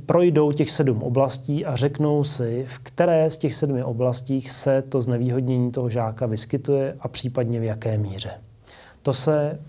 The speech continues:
o, zanáší na škále, nějaké základní, jednoduché číselné škále,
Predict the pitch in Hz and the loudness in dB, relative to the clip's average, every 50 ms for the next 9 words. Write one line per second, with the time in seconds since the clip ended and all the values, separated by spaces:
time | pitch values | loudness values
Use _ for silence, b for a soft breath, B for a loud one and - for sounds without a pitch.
0 | - - - 156 127 127 127 120 117 113 120 131 - 131 131 127 127 131 127 127 | -20 -10 -6 -2 0 2 2 2 2 0 -2 -4 -2 0 2 4 4 2 2 0
1 | 131 - 143 131 123 117 - - - 123 113 117 131 143 151 143 123 117 117 120 | 0 -2 -2 -2 -2 -4 -4 -2 0 2 2 4 2 2 0 0 -2 -2 -4 -4
2 | 113 107 113 104 98 - 139 135 120 131 135 127 123 110 120 127 120 120 123 - | -4 -4 -4 -6 -2 -2 -2 0 0 0 -2 0 0 0 0 -2 -2 -2 -2 -4
3 | 123 117 - - 120 110 - - 123 123 123 127 127 127 - - 131 127 131 135 | -6 -6 -4 -6 -6 -6 -4 -2 -2 -2 -2 -2 -4 -6 -2 0 2 2 4 2
4 | 139 | 2